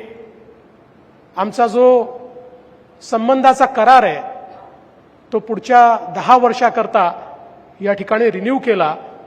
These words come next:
त्यामुळे एक प्रकारे हे जे आमचे संबंध आहेत, ही जी एक मैत्री आहे जपानची आणि भारताची, वाकायाम्याची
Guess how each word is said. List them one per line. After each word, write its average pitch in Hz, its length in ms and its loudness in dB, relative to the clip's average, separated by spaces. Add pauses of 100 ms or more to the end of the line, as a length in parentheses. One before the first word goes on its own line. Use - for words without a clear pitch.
(480)
त्यामुळे 269 640 2 (220)
एक - 260 -4
प्रकारे 277 480 0 (680)
हे 208 100 -4
जे 233 120 -2
आमचे 262 260 -2
संबंध 254 420 0
आहेत, 151 140 0 (2250)
ही 240 80 -6
जी 247 120 -2
एक 294 160 0
मैत्री 220 460 0
आहे 139 280 -6
जपानची 247 680 -4
आणि 214 260 -4
भारताची, 220 720 -2
वाकायाम्याची 247 840 -2